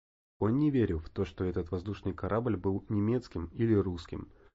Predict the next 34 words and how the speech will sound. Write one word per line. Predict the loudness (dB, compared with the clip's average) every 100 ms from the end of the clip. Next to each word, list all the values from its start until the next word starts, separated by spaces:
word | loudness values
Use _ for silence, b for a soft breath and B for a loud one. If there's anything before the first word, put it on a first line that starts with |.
| _ -2
но | 0
пока | -2 0 0
не | 0
хотел | -2 -6 -2 0
беспокоить | 0 -2 -4 -2 -4 -2
О'Брайена, | -4 -2 -2 -2 -2 -6 b b _ -8
тем | -4
более, | -2 0 0
что | -4 -6 -6
ещё | -6 -8
сам | -6 -4 -2
не | -2
знал, | -2 -4 -6
в |
чём | -6 -4 -2
дело. | -2 -4 -6 -10 b b _ _ _
Он | -2 -2
встал, | -4 -4 -2 0 -2 -6
зевнул, | -2 0 0 0 -2 -2
потянулся, | -4 -4 -2 -2 -2 -4 -8
подчёркивая | -8 -6 -2 -4 0 -2 -2
полное | -2 2 2 2 0 -2
ко | -4 -8
всему | -4 -2 0
безразличие, | -2 -2 -2 -4 -6 -8 -12 -10
которого | -6 -2 0 0
на | -2
самом | -2 -2 0 0
деле | 0 0
не | 2 0
испытывал. | -2 -8 -6 -4 -4 -6 -10 -20 _
Остальные | -10 -6 -2 0 -2
тоже | -2 -4 -4
зашевелились, | -6 -8 -6 -4 -2 -4 -4